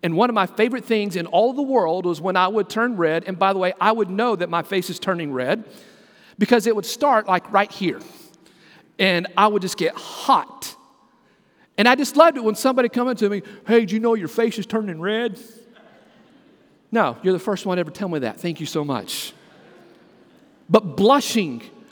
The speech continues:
meaning you turn red. This word abhor means this. When you and I, as believers in Christ, we see something that is evil, we blush.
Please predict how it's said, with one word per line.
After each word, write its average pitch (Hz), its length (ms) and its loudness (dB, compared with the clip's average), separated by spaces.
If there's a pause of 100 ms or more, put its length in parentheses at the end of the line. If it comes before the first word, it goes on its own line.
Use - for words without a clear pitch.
(120)
meaning 226 600 0
you 190 160 -2
turn 214 420 -2
red. 190 360 2 (200)
This 208 260 0
word 247 380 4
abhor 202 580 2
means 202 280 -2
this. 196 200 2
When 165 200 -4
you 247 280 0
and 285 240 0
I, 185 280 0
as 175 300 -2 (200)
believers 226 380 0
in 269 60 -4
Christ, 170 380 -2 (240)
we 254 200 6
see 285 220 2
something 240 420 -2
that 190 160 4
is 160 260 -6
evil, 160 600 0 (240)
we 143 120 -2
blush. 120 680 -6